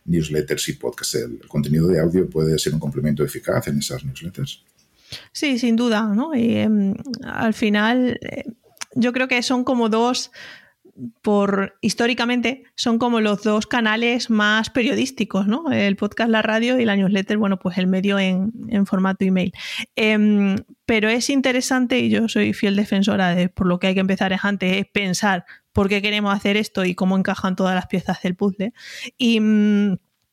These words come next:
Speaker 2: y, y fíjate, a mí me gusta verlo, eh, como un embudo. Esto es muy marketero, pero al final es un embudo. Eh, a-, arriba del todo, donde viene más gente es en nuestros perfiles de, de redes sociales,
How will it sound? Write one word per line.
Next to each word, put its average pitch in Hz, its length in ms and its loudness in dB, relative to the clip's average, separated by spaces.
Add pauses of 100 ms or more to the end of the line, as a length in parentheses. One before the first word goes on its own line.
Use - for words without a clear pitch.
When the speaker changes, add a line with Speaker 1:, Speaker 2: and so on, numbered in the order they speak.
(560)
Speaker 2:
y, 233 280 -2
y 233 120 2
fíjate, 254 340 0
a 214 40 0
mí 214 80 0
me 269 120 4
gusta 269 280 0
verlo, 254 520 0
eh, 214 240 -2
como 196 340 2
un 220 640 4
embudo. 196 500 4
Esto 202 220 -2
es 202 120 -2
muy 196 220 2
marketero, 220 680 0
pero 208 180 0
al 190 80 0
final 214 360 0 (420)
es 233 160 0
un 240 140 4
embudo. 208 480 2 (300)
Eh, 202 400 0 (120)
a-, - 120 -4 (120)
arriba 247 320 0
del 233 160 -2
todo, 269 280 2
donde 202 280 0
viene 208 240 -2
más 214 140 -2
gente 214 480 0
es 190 100 -6
en 196 80 0
nuestros 185 280 -2
perfiles 202 460 0
de, 185 240 2
de 190 120 2
redes 180 240 2
sociales, 226 640 0